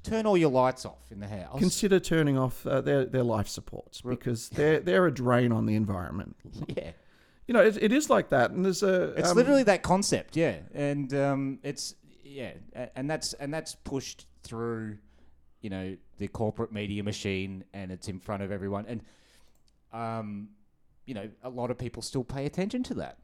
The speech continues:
Speaker 2: Yeah, that's right.
Speaker 1: And it still ends up in, you know, in just general conversation that you have with, with, with people, you know, in your, um, in your network. You still hear it brought up.
Speaker 2: Exactly. And I, I can't stand it when people, you know, turn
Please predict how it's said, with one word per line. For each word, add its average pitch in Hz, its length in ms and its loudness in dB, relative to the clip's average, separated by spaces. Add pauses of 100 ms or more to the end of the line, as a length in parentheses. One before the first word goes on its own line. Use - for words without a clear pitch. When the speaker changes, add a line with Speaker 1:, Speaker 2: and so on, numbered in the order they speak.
(200)
Speaker 2:
Yeah, 117 240 0
that's 101 240 -10
right. 113 200 -4
Speaker 1:
And 131 100 0
it 127 80 -4
still 135 260 -2
ends 127 180 -2
up 127 200 -2
in, 135 360 -4 (120)
you 135 100 -8
know, 113 200 -6 (120)
in 113 240 -12
just - 200 -14
general 120 260 -2
conversation 127 680 -6
that 120 120 -6
you 117 100 -4
have 123 280 -6
with, 123 380 -6 (500)
with, - 340 -14 (120)
with 127 200 -10
people, 127 460 -8 (600)
you 110 80 -12
know, 101 140 -12 (200)
in 120 180 -12
your, 123 360 -6
um, 120 260 -6 (440)
in 135 100 -8
your 170 80 -10
network. 92 400 -8
You 113 60 -10
still 117 380 -4
hear 117 240 -6
it 104 100 -12
brought 110 220 -6
up. - 260 -10 (280)
Speaker 2:
Exactly. 127 460 0
And 131 100 6
I, 143 180 6
I 151 40 6
can't 185 320 0
stand 196 320 -4
it 165 80 -2
when 131 200 0
people, 117 520 -4 (340)
you 131 100 -2
know, 120 100 0
turn 131 540 2